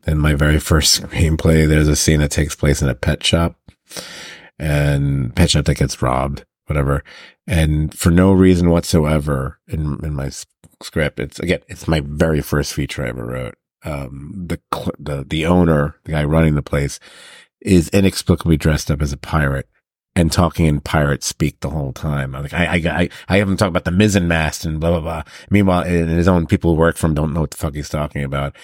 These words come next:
So when I saw this, I go, "All right, you know what? It's, I, I, I have this copyright. I, I wrote this, like, fifteen years ago." Anyway,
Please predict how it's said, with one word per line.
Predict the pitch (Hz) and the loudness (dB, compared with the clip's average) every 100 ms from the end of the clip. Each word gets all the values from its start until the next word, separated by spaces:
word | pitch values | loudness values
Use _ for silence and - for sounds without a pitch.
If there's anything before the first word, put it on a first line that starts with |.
| - - | -20 -4
So | 90 | 2
when | 87 | 4
I | 85 | 4
saw | - 82 | 2 2
this, | |
I | 85 | 0
go, | 87 - _ _ _ - _ - - _ _ _ _ 98 | -2 -8 _ _ _ -20 _ -20 -20 _ _ _ _ -4
"All | |
right, | 78 62 | -2 -2
you | 73 | -4
know | 73 | -4
what? | 71 | -4
It's, | - - - _ - | -8 -14 -16 _ -4
I, | 85 80 _ | -2 -2 _
I, | 95 - _ _ - | -8 -8 _ _ -6
I | - | 2
have | 120 101 | 2 2
this | - | 0
copyright. | 76 69 69 67 67 | -2 -2 -4 -6 -4
I, | 80 | -4
I | 73 85 | -2 -2
wrote | 90 85 | -2 -4
this, | - - | -4 -6
like, | 67 | -8
fifteen | - - - | -10 -12 -12
years | 60 64 | -12 -14
ago." | - | -8
Anyway, | - 82 | -2 -2